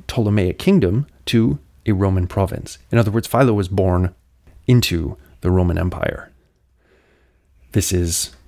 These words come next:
the political stage on which he played. But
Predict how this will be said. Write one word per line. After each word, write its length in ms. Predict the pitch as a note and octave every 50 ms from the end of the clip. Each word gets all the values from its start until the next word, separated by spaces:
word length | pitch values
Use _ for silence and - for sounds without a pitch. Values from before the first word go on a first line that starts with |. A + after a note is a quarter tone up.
| - -
the 60 | F#2+
political 400 | - G2+ F#2 F2 F2 - - F2
stage 500 | - - - B2+ G#2+ F2+ G2 G#2 - - -
on 180 | G2+ G2 F#2+
which 280 | F#2+ F#2 - - - - - - -
he 180 | - - - -
played. 440 | - - - - - - - - - - _ _ _ _ _ _ _ _ _ _ _ _ _ -
But 340 | A2 - B2+ A#2+ A#2 -